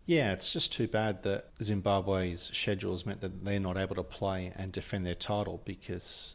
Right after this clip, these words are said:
I think we kind of see this more so than any other region that in terms of chasing down established four members, if we call Zimbabwe that, that, that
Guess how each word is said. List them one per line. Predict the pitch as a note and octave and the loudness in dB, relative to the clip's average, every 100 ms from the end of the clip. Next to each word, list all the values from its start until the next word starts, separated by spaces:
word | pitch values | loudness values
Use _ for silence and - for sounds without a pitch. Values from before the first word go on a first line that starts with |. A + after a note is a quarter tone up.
| - | -14
I | |
think | - - G#2+ - | -14 -8 -6 -6
we | G#2 G2 | -8 -6
kind | - | -4
of | F#2 | -2
see | - - G#2+ G2 F#2 - - - | 2 2 2 0 -4 -10 -20 -14
this | - G#2 A2 F2 - - - | -8 0 2 2 0 0 -2
more | G#2+ G#2 | 0 2
so | - G#2+ G2+ | 2 2 2
than | F#2+ G2 | 0 -2
any | A2 G#2 G2 | -2 0 0
other | G2 G2+ F#2+ F2 - - | 0 2 0 -2 -8 -6
region | G#2+ G2 G#2 G2 G#2 F#2 | 2 6 6 6 2 0
that | F#2+ - | -2 -2
in | G2+ | -8
terms | - G#2 F#2+ | -4 -4 -4
of | - | -2
chasing | - G#2+ - G2+ | 0 2 0 -2
down | F#2 G2 | 0 2
established | F#2 - A2 G#2+ G#2 | 2 4 4 6 4
four | - G2 | 4 2
members, | F#2 F#2 F#2+ F#2 | 4 4 2 -2
if | |
we | F#2 | -6
call | A2 G2+ F2 | 0 -2 0
Zimbabwe | - F#2+ G2 F#2 G2 | -2 2 2 4 2
that, | G#2 G2+ | 2 2
that, | F#2+ | -2
that | G#2 G2+ | -4 -4